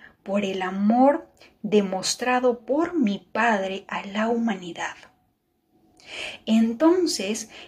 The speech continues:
yo sabré lo que el amor es,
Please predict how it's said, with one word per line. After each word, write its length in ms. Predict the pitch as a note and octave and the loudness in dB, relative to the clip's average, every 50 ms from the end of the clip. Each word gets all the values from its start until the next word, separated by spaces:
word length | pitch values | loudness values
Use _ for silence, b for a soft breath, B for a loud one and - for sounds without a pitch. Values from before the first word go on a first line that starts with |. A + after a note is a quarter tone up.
| B _ - | B _ -4
yo 180 | A3+ B3 C4+ C4+ | -2 0 0 0
sabré 760 | - - C4 A3+ G#3 G3 G3+ G3+ G3+ G3+ G#3 A3+ A#3+ - - _ _ _ _ _ _ | 0 0 2 2 2 0 0 -2 0 0 -2 -2 -4 -8 -14 _ _ _ _ _ _
lo 180 | - G3+ G3+ - | -10 -8 -8 -6
que 120 | - G#3 | -6 -6
el 80 | G3 F#3+ | -6 -6
amor 320 | G3 F#3+ G3+ G#3 A3 A3 | -6 -2 -2 0 0 0
es, 560 | A3 G3+ F#3+ F3 - - - - - - _ | -2 -4 -4 -6 -8 -10 -10 -10 -12 -16 _